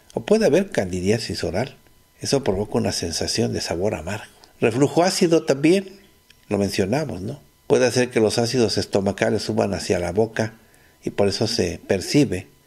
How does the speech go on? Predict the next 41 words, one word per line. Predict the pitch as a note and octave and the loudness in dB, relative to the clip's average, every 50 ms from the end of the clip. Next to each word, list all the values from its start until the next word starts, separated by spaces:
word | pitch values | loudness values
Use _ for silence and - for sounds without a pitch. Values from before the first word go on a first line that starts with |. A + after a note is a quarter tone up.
| _ _ _ | _ _ _
un | - G2+ | -6 -4
sabor | F#2+ - A2+ G2+ F#2+ G2+ G2+ F#2 | -2 0 -2 0 2 0 0 0
amargo, | E2+ E2 G2 A2+ G#2 E2+ - - - - - _ | -2 -4 -4 -4 -4 -6 -10 -16 -20 -20 -20 _
un | - | -6
sabor | - G2+ F2 E2+ F2+ F2+ - - | -6 -4 -4 -4 -6 -8 -6 -6
ácido. | A2 A2 - - - - F2+ D#2+ - - - - _ _ _ _ _ _ _ | -6 -6 -6 -6 -10 -10 -10 -12 -14 -18 -20 -20 _ _ _ _ _ _ _
También | - - A#2+ C#3 D3 D3 | 0 2 2 4 4 2
lo | C#3+ | 2
que | C#3 C#3 | 2 2
nos | C3+ C3+ A#2+ B2 | 2 2 2 0
ocupa, | A#2 A#2+ - F3 F3+ F3+ - A#2 G#2 | 2 4 4 2 4 2 0 0 0
¿no?, | A#2+ D3+ D#3+ | -2 -6 -4
que | - G#3+ | -6 -4
tenemos | - G#3+ G2+ G#2+ A2+ A#2 A2+ A2+ | -2 0 0 2 0 0 -2 -4
que | - - G#2+ | -4 -4 -2
abarcar, | F#2 F2 E2+ E2 - - - A2 G#2 - - - _ - - _ _ | -2 -2 -2 -4 -6 -6 -6 -6 -6 -6 -10 -18 _ -20 -20 _ _
que | - - | -20 -16
colocar | - - - G2 F#2+ F#2 - A2 G#2+ | -2 0 0 2 2 0 0 0 0
la | G#2 G2 | 0 -2
solución | - - F#2+ E2+ F2 F2 - - - A#2 A2 A2+ - - - - - - - - - - - - - | -4 -4 -6 -6 -6 -8 -8 -4 -2 0 0 -2 -4 -10 -18 -20 -20 -20 -20 -20 -20 -20 -20 -14 -6
en | - - G2 | -2 0 0
la | F#2+ | 0
estrategia, | - - - F#2 - - A#2 A2+ - G#2+ | 0 -2 -2 -2 0 -2 -2 0 -2 -2
en | F2+ E2+ | -2 -2
la | E2 | -6
formulación, | - - - E2+ E2+ F2 F2+ F2 - - - A#2+ C3 D3+ D#3+ - - - - - _ _ _ _ | -6 -6 -6 -6 -6 -6 -4 -4 -4 -2 0 0 0 -2 -6 -12 -20 -20 -20 -20 _ _ _ _
pues | - C#3 - | -2 0 0
son | F3 F3+ F3+ | 0 -2 0
trastornos | - D#3 C3 A#2 - D#3+ D#3 D3+ C3+ A2 | 0 0 0 2 0 0 2 2 4 4
del | G#2+ G#2+ C3 | 4 4 4
hígado | E3+ D#3+ A#2+ G#2+ G#2 A2+ G#2+ G#2 - - _ - | 2 4 2 0 0 -2 -6 -12 -16 -20 _ -2
o | G#2 G#2 | 0 2
de | G2+ G#2+ | 2 2
las | G#2 G#2 G#2 | 2 2 2
vías | G#2+ B2 B2+ B2 A#2 - | 2 2 0 0 0 -2
biliares. | G#2 F#2+ G2 G#2 A#2+ B2 B2 A#2+ - - - - - - _ _ _ _ _ _ _ | -4 -2 0 2 2 2 0 -2 -6 -12 -14 -16 -18 -20 _ _ _ _ _ _ _
Problemas | - A2 A#2 B2+ C3+ B2 A2 - | 2 2 4 4 2 2 2 0
hepáticos | G#2+ G#2 - A2+ A#2 A#2 - A#2 - - A2+ - - | 0 0 0 -2 -2 0 -2 -4 -4 -6 -4 -4 -2
o | F#2 | -2
biliares | F#2 F#2+ G2 A2+ A#2 A#2 G#2+ - | -2 0 2 2 2 2 0 -2
pueden | - - A#2 A2+ A2 G#2 F#2+ - | 0 2 2 2 2 0 -4 -8